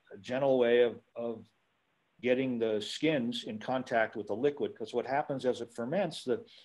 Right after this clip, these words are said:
the grapes or the skins, depending on whether you crush them or you don't crush them, um, float to the surface because they're held up there by the, the carbon dioxide that's released that holds it on top of the, the wine. So to get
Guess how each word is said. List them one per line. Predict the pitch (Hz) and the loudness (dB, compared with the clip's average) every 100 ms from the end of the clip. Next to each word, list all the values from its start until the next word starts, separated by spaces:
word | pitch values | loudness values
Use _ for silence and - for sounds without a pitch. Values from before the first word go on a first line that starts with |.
| _ _ _ - | _ _ _ -10
the | 110 | 0
grapes | 131 143 120 - | 6 6 4 0
or | 135 | -2
the | |
skins, | 127 - 160 113 117 - - _ | -2 -2 0 0 -2 -8 -16 _
depending | 120 120 | -8 -4
on | 113 113 | -4 -2
whether | 117 | -2
you | 113 107 | -2 -8
crush | - 110 - | -4 -4 -2
them | 117 | -8
or | 101 | -6
you | |
don't | 101 110 | -6 -8
crush | - 95 - | -6 -6 -6
them, | 104 107 _ _ _ _ 110 | -14 -18 _ _ _ _ -2
um, | 107 107 107 - | -2 -2 -8 -16
float | - 151 151 - | 0 4 6 4
to | 151 | 0
the | 123 | 0
surface | - 185 214 123 110 | 2 2 4 2 -2
because | 113 107 120 110 | -6 -4 -4 -4
they're | 113 | -6
held | 98 123 127 | 0 2 4
up | 123 | 2
there | - 117 | 0 0
by | 113 107 | 2 0
the, | 101 _ | -4 _
the | 104 101 98 _ | -6 -6 -6 _
carbon | 123 113 110 | -6 -6 -2
dioxide | 110 120 - 104 95 | -2 -2 -2 -4 -4
that's | 90 - | -8 -10
released | 98 101 104 - | -8 -8 -8 -8
that | 92 | -10
holds | - 98 95 | -6 -8 -6
it | 92 - - _ | -12 -12 -18 _
on | 98 | -12
top | 95 98 92 | -6 -6 -6
of | 87 | -8
the, | 85 87 | -8 -10
the | 98 | -10
wine. | 95 110 127 95 - - - - - _ _ | -6 -6 -6 -10 -18 -20 -20 -20 -20 _ _
So | - 143 135 | 4 6 6
to | 139 | 2
get | 120 139 175 - | 4 6 4 2